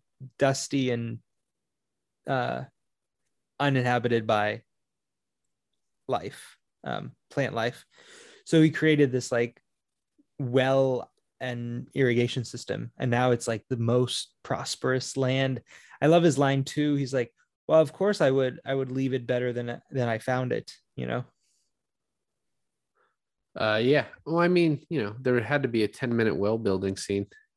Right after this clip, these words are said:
Speaker 2: you know,
Speaker 1: But you
Speaker 2: every
Speaker 1: asked where the
Speaker 2: three-hour movie.
Speaker 1: where the, um, fighting montage, fighting training montage went.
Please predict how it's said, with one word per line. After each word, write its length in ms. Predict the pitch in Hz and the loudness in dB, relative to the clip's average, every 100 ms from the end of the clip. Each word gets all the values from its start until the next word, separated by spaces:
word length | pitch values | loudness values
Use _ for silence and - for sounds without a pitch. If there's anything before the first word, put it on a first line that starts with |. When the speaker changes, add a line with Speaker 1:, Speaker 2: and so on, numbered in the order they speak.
| - | -12
Speaker 2:
you 80 | 104 | -10
know, 120 | 104 _ _ _ _ _ | -10 _ _ _ _ _
Speaker 1:
But 100 | 131 | -2
you 160 | 139 147 | 2 4
Speaker 2:
every 220 | 135 104 | 4 4
Speaker 1:
asked 40 | |
where 140 | 156 147 | 4 6
the 60 | |
Speaker 2:
three-hour 400 | 143 131 101 101 | 8 6 4 2
movie. 480 | 101 101 98 98 - _ _ | 0 -2 0 -2 -4 _ _
Speaker 1:
where 200 | 156 139 | 0 0
the, 300 | 127 131 127 | 0 -2 -2
um, 400 | 127 127 123 113 - _ _ _ _ _ _ - _ _ _ _ _ _ _ _ _ _ _ _ _ _ | -2 -6 -6 -10 -14 _ _ _ _ _ _ -14 _ _ _ _ _ _ _ _ _ _ _ _ _ _
fighting 440 | - - 165 214 127 | -6 0 4 4 2
montage, 640 | 120 123 117 - 90 - - _ | 0 -2 -6 -6 -8 -12 -16 _
fighting 420 | - 151 170 165 | 0 0 2 0
training 320 | 180 180 180 | 0 0 2
montage 500 | 170 175 196 185 180 | 0 0 0 0 0
went. 280 | 190 220 | -2 -2